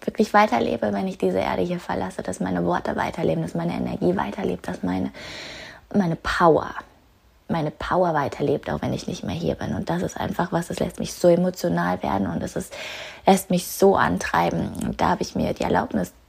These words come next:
gegeben oder mir den Raum, den ich mir jetzt gebe dafür, ist, ich möchte noch klarer empfangen, was ich noch bewegen will. Sind das, also Spenden ist ja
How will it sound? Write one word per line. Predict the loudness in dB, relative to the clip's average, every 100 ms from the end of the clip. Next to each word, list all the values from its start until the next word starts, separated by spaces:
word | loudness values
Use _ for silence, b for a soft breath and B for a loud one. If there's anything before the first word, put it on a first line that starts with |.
| -8
gegeben | -6 -6 -4 -2 0
oder | -2 -2
mir | -2 -4 -6 -8 -4
den | -4 -2
Raum, | -2 0 4 6 6 4 -2 _ _ -4
den | -4
ich | -2
mir | 0
jetzt | 0 -4 -2
gebe | 2 2
dafür, | 0 -2 0 2
ist, | 2 B B B B 4
ich | 8
möchte | 8 8 4 2 2
noch | 0 2
klarer | 4 4 6 4
empfangen, | 0 -2 0 2 6 8 6 4 B B B B _ _ _ _ _ _ 4
was | 6 6
ich | 4
noch | 0 2
bewegen | 4 8 8 6 0
will. | -2 -2 -4 -6 -16 -20 -20 _ -20 _ -14 -6 0
Sind | 4
das, | 2 0 -10 _ -20 -20 -20 _ _ _ -4 4
also | 6
Spenden | 6 8 8 10 8
ist | 8
ja | 8 8